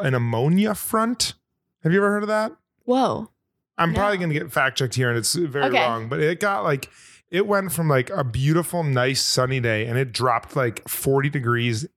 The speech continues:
Speaker 1: instantly. And it, like,
Speaker 2: That's a low pressure
Speaker 1: it was
Speaker 2: system.
Speaker 1: insane. Like, it just, like, completely changed from, like, this beautiful sunny day. All these clouds came. It got, like, really, really cold and windy. It was one of the gnarliest
Speaker 2: Wow.
Speaker 1: things I've ever experienced.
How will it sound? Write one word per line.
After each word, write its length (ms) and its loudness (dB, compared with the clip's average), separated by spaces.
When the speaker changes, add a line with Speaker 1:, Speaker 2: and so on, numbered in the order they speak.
Speaker 1:
instantly. 680 4
And 120 2
it, 80 2
like, 120 6
Speaker 2:
That's 140 -2
a 60 2
low 160 0
pressure 160 -4
Speaker 1:
it 20 2
was 220 2
Speaker 2:
system. 480 0
Speaker 1:
insane. 840 2
Like, 180 2
it 160 2
just, 220 -2
like, 240 0
completely 600 2
changed 440 0
from, 180 0
like, 260 -2
this 160 4
beautiful 580 -2
sunny 220 0
day. 240 0
All 200 0
these 180 -6
clouds 360 0
came. 300 0
It 100 0
got, 160 0
like, 200 -2
really, 480 -2
really 220 -2
cold 320 -4
and 80 -2
windy. 340 -2
It 60 -2
was 260 -2
one 340 0
of 60 0
the 80 0
gnarliest 340 0
Speaker 2:
Wow. 60 -4
Speaker 1:
things 180 -4
I've 120 -2
ever 200 -2
experienced. 560 -4